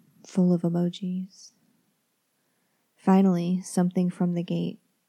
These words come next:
Apparently our flight attendant is missing, and so we are delayed while they try to find her. I,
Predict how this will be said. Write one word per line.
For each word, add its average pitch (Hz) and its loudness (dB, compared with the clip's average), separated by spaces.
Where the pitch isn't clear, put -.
Apparently 202 6
our 185 6
flight 190 4
attendant 175 0
is 170 -2
missing, 180 -2
and 185 6
so 185 4
we 190 6
are 185 6
delayed 185 2
while 180 2
they 185 4
try 175 0
to 170 0
find 180 0
her. 180 -4
I, 196 2